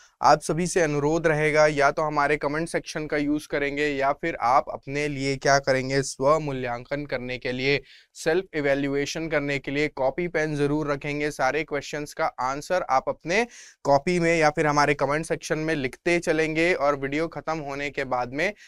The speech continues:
देखेंगे कितना सही और कितना गलत हो रहा है और क्यों गलत हो रहा है। तो सीबीडी नवा रायपुर, बी बिलासपुर, सी रायपुर या फिर डी कोरबा।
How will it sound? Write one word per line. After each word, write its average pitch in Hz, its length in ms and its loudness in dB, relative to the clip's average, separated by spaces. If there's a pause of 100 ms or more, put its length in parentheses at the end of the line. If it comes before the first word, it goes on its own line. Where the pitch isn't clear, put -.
(140)
देखेंगे 202 640 4
कितना 175 400 -2
सही 165 340 -6
और 139 200 -4
कितना 135 360 -6
गलत 123 340 -6
हो 131 240 -6
रहा 117 280 -4
है 139 200 -4
और 135 160 -4 (100)
क्यों 147 260 -4
गलत 123 240 -4 (120)
हो 117 140 -10
रहा 101 300 -10
है। 101 260 -6 (1500)
तो 139 80 -6
सीबीडी 202 520 0
नवा 185 220 2
रायपुर, 185 400 2
बी 165 200 2
बिलासपुर, 165 460 2
सी 170 240 -4
रायपुर 165 360 2
या 147 80 2
फिर 151 160 -4
डी 147 220 0
कोरबा। 123 540 0